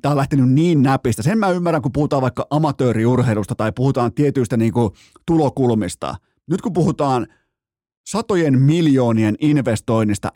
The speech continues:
N B A:ssa, jossa sulla on vastassa joka saatanan ilta kahdeksankymmentäkaksi kertaa putkeen kaudessa maailman absoluuttisesti parhaat atleetit, niin missä se sun kilpailuetu silloin luodaan?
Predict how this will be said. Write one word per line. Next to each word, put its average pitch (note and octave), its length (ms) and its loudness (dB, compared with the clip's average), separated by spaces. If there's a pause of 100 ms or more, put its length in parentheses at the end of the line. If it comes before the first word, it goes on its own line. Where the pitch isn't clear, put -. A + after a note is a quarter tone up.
(160)
N C#3 140 2
B A2+ 40 -2 (200)
A:ssa, A#2 260 -2
jossa G#2+ 160 -4
sulla B2 160 0
on G#2+ 100 -4
vastassa D3 400 -4
joka A#2+ 220 -2
saatanan E3 500 -2
ilta C#3+ 260 0
kahdeksankymmentäkaksi E3 840 -2
kertaa B2 300 -2
putkeen C#3 460 -2
kaudessa B2+ 460 0 (340)
maailman D3+ 360 2
absoluuttisesti C#3+ 840 -2
parhaat C3 500 -2
atleetit, A#2 580 -2 (320)
niin C#3 140 2
missä G#3 260 -2
se F3 100 -4
sun E3 220 0
kilpailuetu C#3 840 -2
silloin A2 300 0
luodaan? F#2 500 -2